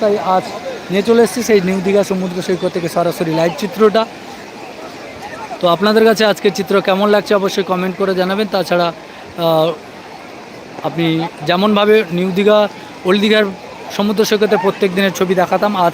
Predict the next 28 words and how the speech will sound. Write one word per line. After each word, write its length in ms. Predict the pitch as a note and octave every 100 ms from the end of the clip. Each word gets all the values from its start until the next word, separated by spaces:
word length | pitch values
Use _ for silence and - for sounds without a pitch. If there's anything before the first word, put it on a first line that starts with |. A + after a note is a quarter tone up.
| -
কিন্তু 300 | F#3 F3 E3 - - - -
সেরকম 340 | G#3+ G#3+ A#3
কোনো 220 | A3+ A3
কিছু 220 | G#3+ -
নেই। 240 | G3+ A3+ B3
সেইরকম, 400 | - G3 E3+ F#3+ F3 - - -
আহ, 100 | F#3
কিছু 260 | G3 F#3+
চিত্র 300 | G3 G#3 -
নিয়ে 140 | G#3 G3+
চলে 200 | G3 F#3+
এসেছি 280 | - F#3 F3+ F#3+
নিউ 200 | G3+ G#3
দীঘার 240 | G#3 G#3
সমুদ্র 420 | - G3 G3 F#3
সৈকত 300 | G3 F#3 F#3 F3+
থেকে 200 | F#3 B3 - - - -
সেই 120 | G#3
লাইভ 180 | G3+ F#3+ E3+
চিত্রটি 340 | G3 G3 F3+
সরাসরি 360 | F#3+ F3+ E3+ F3
দেখতে 260 | F3 D#3+
পাচ্ছেন 320 | F3 E3 F#3
আর 140 | F#3+ D#3+
কে 140 | F3+
দীঘা 200 | E3 D#3+
ব্লগসের 300 | D#3 D3+ F3+
মাধ্যমে। 380 | D#3+ D3+ D#3 F#3